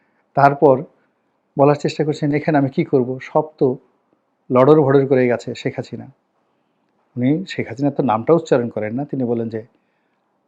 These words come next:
"পালিয়ে যাওয়া সরকার, পালিয়ে যাওয়া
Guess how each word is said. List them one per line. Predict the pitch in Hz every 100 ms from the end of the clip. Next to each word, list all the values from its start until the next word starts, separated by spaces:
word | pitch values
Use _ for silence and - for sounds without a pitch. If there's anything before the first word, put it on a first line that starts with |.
| _
"পালিয়ে | 135 143 135
যাওয়া | 117 104
সরকার, | 101 - - - - _ _ _ _ _
পালিয়ে | 131 120 120 113
যাওয়া | 107